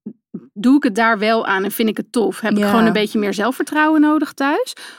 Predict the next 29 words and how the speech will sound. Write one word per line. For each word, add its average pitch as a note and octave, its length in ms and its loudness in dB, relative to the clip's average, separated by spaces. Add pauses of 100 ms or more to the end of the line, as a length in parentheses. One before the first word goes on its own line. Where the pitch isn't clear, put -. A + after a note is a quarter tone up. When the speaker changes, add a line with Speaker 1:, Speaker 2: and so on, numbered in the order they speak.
(100)
Speaker 1:
Of D4 220 2
wil D4 160 4
ik D#4+ 100 0
het C4 120 -2
daar C#4 360 2
nog C#4+ 300 4
steeds F4 360 -2
niet A3+ 200 0
aan? A#3+ 400 2
Nou, A#3+ 180 0
dan A3 120 0
laat G#3 180 0
ik - 60 -16
het - 120 -12
vaak G#3 180 -2
gewoon F#3+ 200 -4
daar. F3+ 280 -6
Dan G#3 120 -12
kan B3+ 140 0
het A#3 100 0
gewoon G#3 280 -2
weg. G3 240 -6
Hoef A#3 120 -4
ik - 80 -10
het - 120 -8
ook A3 100 -6
niet A3 140 0
te A3 80 -8
houden. G#3+ 440 -6